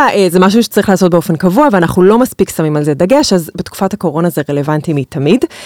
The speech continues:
אה, והיום אנחנו הולכים לדבר על פעילות גופנית בבריאות ובחולי, ופה איתנו לדבר על התחום המרתק הזה עם אמצעים הכי מעניינים שיש, האחד והיחיד גיא שלמון. דיאטן קליני וספורט, איש חינוך גופני ופיזיולוג מאמץ, מרצה בחוג למדעי התזונה במכללה האקדמית תל חי,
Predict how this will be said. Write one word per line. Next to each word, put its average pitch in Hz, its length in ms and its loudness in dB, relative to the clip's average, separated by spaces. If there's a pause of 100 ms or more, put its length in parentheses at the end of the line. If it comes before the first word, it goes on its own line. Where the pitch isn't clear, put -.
(260)
אה, 175 220 4
והיום 226 200 4
אנחנו 415 180 2
הולכים 330 220 2
לדבר 262 200 4
על 254 180 2
פעילות 185 280 0
גופנית 165 480 -2
בבריאות 156 420 -2
ובחולי, 262 640 0
ופה 170 280 0
איתנו 165 340 -2
לדבר 147 340 -2
על 139 60 -2
התחום 277 280 -6
המרתק 262 500 -4
הזה 160 140 -4
עם 151 80 -4
אמצעים 202 400 0 (100)
הכי - 300 -4
מעניינים 165 460 0
שיש, 180 600 0
האחד 180 280 -4
והיחיד 175 460 -2
גיא 143 220 0
שלמון. 127 480 -6 (600)
דיאטן 254 300 2
קליני 220 280 4
וספורט, 226 460 0
איש - 220 0
חינוך 196 340 2
גופני 175 400 0
ופיזיולוג 160 500 -2
מאמץ, 165 460 0
מרצה 175 320 0
בחוג 214 300 0
למדעי 170 340 2
התזונה 170 300 0
במכללה 175 500 0
האקדמית 170 420 0
תל 147 120 -6
חי, 254 200 2